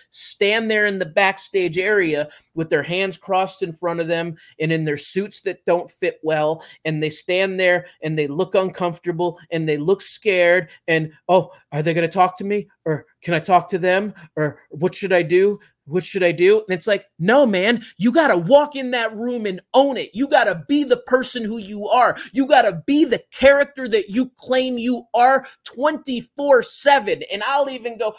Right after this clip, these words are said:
it doesn't have to be twenty-four seven, but it has to be any moment you are surrounded by anyone in the wrestling industry, anything pertaining to the wrestling industry,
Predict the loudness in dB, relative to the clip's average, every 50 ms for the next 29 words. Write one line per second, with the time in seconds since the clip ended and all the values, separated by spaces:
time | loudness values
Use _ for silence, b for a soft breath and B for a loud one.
0 | B B -12 -2 2 2 2 2 0 -4 -6 -2 -4 -4 -4 -4 -6 -4 -4 -4
1 | -2 -2 -4 -2 0 0 -2 -2 -2 -4 -4 -4 -4 0 0 0 0 0 -6 -10
2 | -10 -10 -12 -12 _ _ -2 -2 -2 -2 -4 -6 -6 -6 -4 2 2 4 4 2
3 | -2 -6 -6 -6 -6 -4 -2 -2 -2 -4 -4 -4 -4 -4 -4 -2 0 0 0 0
4 | 0 -4 -4 -8 -8 -4 -2 -2 -2 -2 -6 _ _ -8 -8 -6 -6 -8 -8 -6
5 | -4 -6 -6 -6 -10 -14 _ -10 -10 -10 -8 -6 -6 -6 -4 -4 -6 -6 -6 -8
6 | -10 -8 -6 -6 -4 -6 -8 -8 -8 -10 -12 -12 -12 -12 -12 -12 -12 B B B
7 | B _ -2 -2 0 -2 -8 -10 -10 -12 -10 -10 -10 -8 _ -8 -8 -8 _ -12
8 | -6 -6 -4 -4 -4 -8 -8 -8 -8 -8 -4 -4 -4 -2 -2 -4 -4 -2 -2 -2
9 | -2 -2 -8 -8 -6 -6 -6 -6 -8 -10 -10 -10 -8 -8 -10 -10 -10 -10 -6 -4
10 | -4 -4 -4